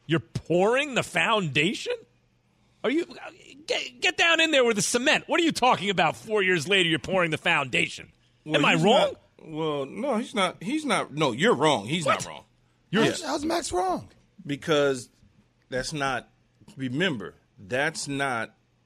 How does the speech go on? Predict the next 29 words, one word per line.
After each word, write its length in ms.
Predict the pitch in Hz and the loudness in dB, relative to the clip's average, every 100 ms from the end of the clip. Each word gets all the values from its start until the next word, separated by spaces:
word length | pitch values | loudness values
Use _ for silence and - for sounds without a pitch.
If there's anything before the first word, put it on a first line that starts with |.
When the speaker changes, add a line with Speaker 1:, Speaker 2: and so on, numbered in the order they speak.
| _ _ _ _ _ 107 | _ _ _ _ _ -2
Speaker 2:
Gettleman 400 | 131 135 107 104 | 0 0 -2 -6
that's 140 | 98 | -8
speaking. 500 | - 208 233 - 92 | -10 -10 -10 -12 -12
It's 140 | 208 98 | -12 -10
Joe 240 | 113 104 | -8 -8
Judge 440 | 95 139 208 123 | -6 -4 -4 -8
that's 160 | 98 92 | -14 -16
talking. 400 | - 82 - - _ _ _ _ _ - | -14 -16 -16 -20 _ _ _ _ _ -8
And 180 | 131 123 | -6 -6
the 60 | |
foundation 720 | - 151 135 127 147 170 - 135 | -4 -2 -2 -2 -2 -2 -6 -8
is 100 | 113 | -8
being 300 | 123 117 107 | -8 -8 -10
poured 320 | - 135 107 | -8 -6 -8
for 120 | - | -10
Joe. 120 | 107 - - - | -14 -14 -20 -2
Joe 220 | 151 170 | 0 2
Judge 340 | 156 226 165 | 2 0 -2
is 100 | 123 | -6
separating 540 | - 180 139 117 113 107 | -2 -4 -4 -6 -6 -6
himself 480 | 107 - 147 110 | -10 -8 -6 -6
from 280 | - 127 120 | -8 -10 -8
Gettleman. 440 | 98 90 80 65 - | -10 -12 -12 -20 -20
Speaker 1:
Mm-hmm. 140 | 90 | -14
Speaker 2:
If 140 | 80 78 | -10 -8
you, 160 | 139 | -8
if 160 | 143 127 | -8 -8
you 160 | 165 - | -10 -6
listening 540 | 165 302 214 214 175 | -2 0 0 0 0